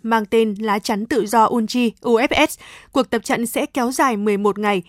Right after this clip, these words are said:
dựa trên kịch bản chiến tranh tổng lực với nhiều nội dung, trong đó có diễn tập chỉ huy mô phỏng trên máy tính, huấn luyện trên thực địa và diễn tập phòng thủ dân sự Unchi. Một quan chức Hội đồng Tham mưu trưởng Liên quân cho biết,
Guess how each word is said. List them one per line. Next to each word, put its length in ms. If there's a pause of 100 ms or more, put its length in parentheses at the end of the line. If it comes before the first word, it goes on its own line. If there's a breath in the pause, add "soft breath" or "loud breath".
(100)
dựa 200
trên 220
kịch 200
bản 260
chiến 220
tranh 240
tổng 200
lực 160 (260 loud breath)
với 160
nhiều 200
nội 180
dung, 220 (240 soft breath)
trong 180
đó 260
có 240
diễn 220
tập 200
chỉ 160
huy 280
mô 200
phỏng 280
trên 200
máy 120
tính, 300 (240 loud breath)
huấn 180
luyện 280
trên 260
thực 180
địa 200 (200 loud breath)
và 300
diễn 220
tập 220
phòng 160
thủ 180
dân 160
sự 240
Unchi. 440 (360 loud breath)
Một 260
quan 180
chức 200
Hội 160
đồng 240
Tham 180
mưu 140
trưởng 280
Liên 240
quân 300
cho 160
biết, 220